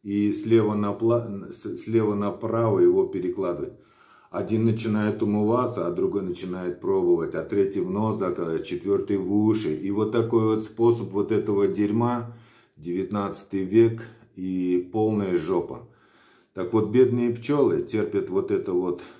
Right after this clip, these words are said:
дерьмоварение, которое вы им предлагаете.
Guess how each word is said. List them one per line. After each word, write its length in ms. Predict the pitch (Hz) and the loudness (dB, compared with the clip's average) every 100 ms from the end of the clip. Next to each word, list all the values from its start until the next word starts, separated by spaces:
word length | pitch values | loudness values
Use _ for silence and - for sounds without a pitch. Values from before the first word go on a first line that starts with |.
| - | -18
дерьмоварение, 1800 | 76 80 101 98 101 98 95 98 95 95 90 85 92 101 120 113 85 78 | -14 -2 -2 0 -2 -2 -2 -2 -2 -2 -2 0 0 2 2 2 -2 -6
которое 840 | - 85 - 95 90 90 101 113 | -6 -6 -2 -2 2 2 2 0
вы 320 | 110 82 92 98 | -2 -6 -4 -4
им 160 | 90 | -4
предлагаете. 920 | 87 85 85 85 85 76 - - - | -2 0 0 -2 -4 -4 -6 -10 -18